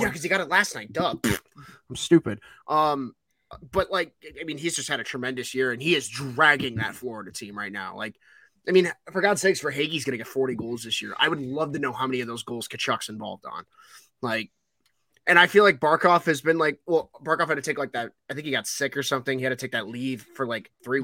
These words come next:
Speaker 2: weeks
Speaker 1: I
Speaker 2: or
Speaker 1: don't
Speaker 2: something.
Speaker 1: think he's fully been healthy the whole
Speaker 2: Yeah,
Speaker 1: season,
Speaker 2: no. So, like,
Speaker 1: yeah.
Speaker 2: it's been the Tkachuk show this year, and I'm, <sighs> I don't know.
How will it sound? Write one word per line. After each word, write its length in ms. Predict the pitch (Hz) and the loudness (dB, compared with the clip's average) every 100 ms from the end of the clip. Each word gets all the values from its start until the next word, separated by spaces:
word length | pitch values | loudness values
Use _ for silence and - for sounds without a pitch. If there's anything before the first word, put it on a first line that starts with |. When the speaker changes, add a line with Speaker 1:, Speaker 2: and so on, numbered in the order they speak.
| - | 0
Speaker 2:
weeks 100 | 165 | 0
Speaker 1:
I 20 | |
Speaker 2:
or 40 | 202 | 0
Speaker 1:
don't 80 | 220 | 0
Speaker 2:
something. 220 | 131 233 | 0 0
Speaker 1:
think 100 | 233 | 0
he's 140 | 185 | -4
fully 360 | - 170 156 151 | -6 -6 -2 -2
been 180 | 143 127 | -6 -12
healthy 340 | 131 - 127 | -16 -14 -14
the 100 | 123 | -12
whole 220 | 123 127 127 | -12 -8 4
Speaker 2:
Yeah, 440 | 143 190 202 175 | 10 12 12 12
Speaker 1:
season, 120 | 131 143 | 8 0
Speaker 2:
no. 180 | 180 | 0
So, 180 | 127 160 | 0 -2
like, 180 | 147 135 | 0 0
Speaker 1:
yeah. 60 | 143 | -2
Speaker 2:
it's 120 | 180 | 0
been 220 | 226 247 | 4 4
the 80 | 220 | 4
Tkachuk 400 | 190 143 156 147 | -2 0 0 0
show 280 | - 139 117 | -4 -6 -6
this 240 | 113 110 113 | -6 -8 -6
year, 280 | 110 101 | -8 -8
and 300 | 73 113 113 - _ _ _ _ _ _ 113 | -6 -6 -8 -12 _ _ _ _ _ _ 4
I'm, 260 | 143 151 _ | 6 4 _
<sighs> 120 | - - - - - - - - | 8 12 12 10 2 -6 -10 -10
I 80 | |
don't 120 | 117 110 | -10 -10
know. 180 | 107 | -10